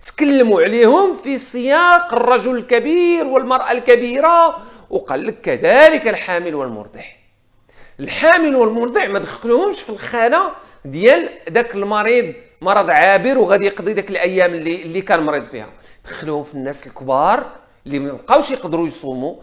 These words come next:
دخلوهم في الناس اللي مرض أمراضا مزمنة اللي ما عمرهم غادي يصوموا، دخلوا معاهم الحامل والمرضع. وبالتالي شنو هو الحكم ديالهم؟ الحكم ديالهم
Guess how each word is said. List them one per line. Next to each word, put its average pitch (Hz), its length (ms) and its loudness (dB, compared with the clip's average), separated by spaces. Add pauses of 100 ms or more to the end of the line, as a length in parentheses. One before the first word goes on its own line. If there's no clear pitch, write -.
(280)
دخلوهم 220 440 0
في 180 80 -14
الناس 202 380 -4
اللي 208 100 -4
مرض 202 440 0
أمراضا 190 460 0
مزمنة 196 580 -2 (320)
اللي 135 120 -8
ما 127 100 -4
عمرهم 131 580 2
غادي 240 260 2
يصوموا، 220 540 0 (480)
دخلوا - 340 -14
معاهم 123 320 -8
الحامل 123 420 -14
والمرضع. 101 420 -18 (960)
وبالتالي 165 720 0 (220)
شنو 269 280 2
هو 180 120 0
الحكم 160 420 -8
ديالهم؟ 110 400 -14 (260)
الحكم 160 380 -8
ديالهم 107 420 -10